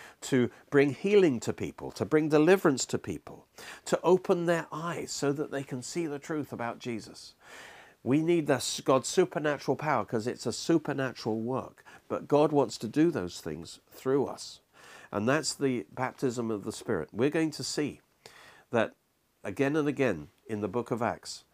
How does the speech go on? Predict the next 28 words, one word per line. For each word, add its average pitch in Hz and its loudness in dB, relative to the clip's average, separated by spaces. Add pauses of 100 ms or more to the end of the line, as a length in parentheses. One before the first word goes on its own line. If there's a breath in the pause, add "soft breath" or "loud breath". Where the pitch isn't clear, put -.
(420 soft breath)
that 92 -2 (160)
when 98 -4 (500)
there 92 -2
are 90 -2
two - -6
stages 95 -10
to 87 -10 (120)
the 90 -8
experience 87 -8
of 76 -8
the 87 -6
Holy 85 -6
Spirit. 73 -12
First, 156 -2
they 143 0
received 120 -4
the 110 -6
Spirit - -4
within 98 -2
them, 78 -6 (340 loud breath)
and 82 -4
then 165 -4
they 160 -4
received 127 -6
the 104 -10
Spirit 98 -8
upon 127 -6
them 71 -10